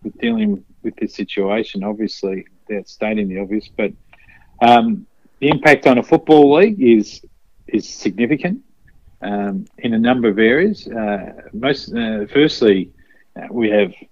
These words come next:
staff that work for the league and, uh, has a significant impact on,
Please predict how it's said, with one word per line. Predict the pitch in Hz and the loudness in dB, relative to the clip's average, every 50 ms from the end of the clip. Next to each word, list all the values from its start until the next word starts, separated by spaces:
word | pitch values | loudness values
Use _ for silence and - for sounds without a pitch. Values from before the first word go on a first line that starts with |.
| _ | _
staff | _ - - - - 98 98 107 120 - - _ - | _ -18 -8 -2 0 0 0 0 -2 -6 -10 _ -4
that | 107 - - - - - - | -4 -4 -4 -6 -20 -16 -8
work | 110 104 104 117 - - | -4 -2 -2 -4 -4 -6
for | - 104 | -6 -6
the | 90 92 | -4 -4
league | 87 95 107 135 170 180 - | -4 -2 -2 -2 -4 -6 -6
and, | - 90 90 90 - _ _ _ - _ _ _ _ - - | -8 -8 -8 -10 -12 _ _ _ -20 _ _ _ _ -12 -10
uh, | 98 95 - | -8 -8 -8
has | - - 110 98 104 | -4 -2 -2 -2 -2
a | |
significant | 95 - - 107 107 101 101 104 | -4 -4 -4 -4 -2 -2 -2 -2
impact | 101 - - 113 104 - - 113 | -4 -4 -4 -4 -4 -2 -4 -4
on, | 98 101 98 90 - | -4 -4 -6 -8 -12